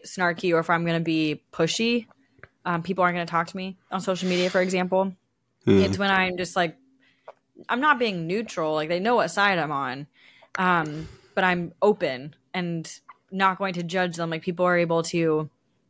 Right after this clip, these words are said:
Speaker 1: uh, connect with that. But I know that there are plenty, there, you know, Catholics get a bad rap for this. We're, you know, fairly judgmental. And so I think that we have to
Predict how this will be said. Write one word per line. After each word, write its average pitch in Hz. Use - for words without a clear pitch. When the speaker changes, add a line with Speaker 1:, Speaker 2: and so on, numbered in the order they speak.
Speaker 1:
uh, 165
connect 170
with 269
that. 339
But 185
I 190
know 196
that 202
there 220
are 208
plenty, 233
there, 247
you 247
know, 240
Catholics 262
get 269
a 269
bad 285
rap 294
for 175
this. 208
We're, 247
you 254
know, 240
fairly 240
judgmental. 254
And 196
so 202
I 190
think 208
that 196
we 202
have 208
to 190